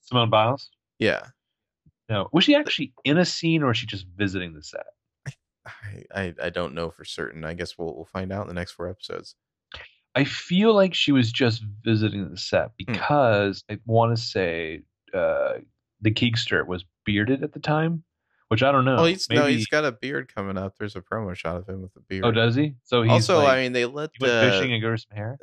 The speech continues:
Speaker 2: they let that other, like, gigantically tall Olympic medalist in, in the show, so I feel like Simone should get in there too.
Speaker 1: Which one?
Speaker 2: The one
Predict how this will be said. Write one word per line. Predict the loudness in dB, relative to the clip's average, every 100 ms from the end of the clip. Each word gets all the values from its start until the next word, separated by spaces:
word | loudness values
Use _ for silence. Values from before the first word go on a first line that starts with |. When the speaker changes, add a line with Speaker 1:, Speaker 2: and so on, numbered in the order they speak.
| -2
Speaker 2:
they | 0
let | 2 0
that | 2 2
other, | 2 2
like, | 2 0 -2 _ _ _ _ _ -20 _ -2
gigantically | -2 0 -2 -2 -4 -4 -6
tall | -6 -2 0 2 0 -4 -10 _ _ _ _ -6
Olympic | -4 -4 -6 -8
medalist | -8 -6 -8 -8 -10
in, | -10 -12 -14
in | -16
the | -14
show, | -8 -8 -8
so | -10 -14
I |
feel | -10 -8
like | -8 _
Simone | -16 -12 -8 -8 -10
should | -12
get | -10
in | -10
there | -12
too. | -14 -12 -10 -12 -20 _ _ _
Speaker 1:
Which | _ -20
one? | -16 -14 -16 _ _ _ _ _ _ _ _ _ -2
Speaker 2:
The | 0
one | 2 0 -2 -4 -6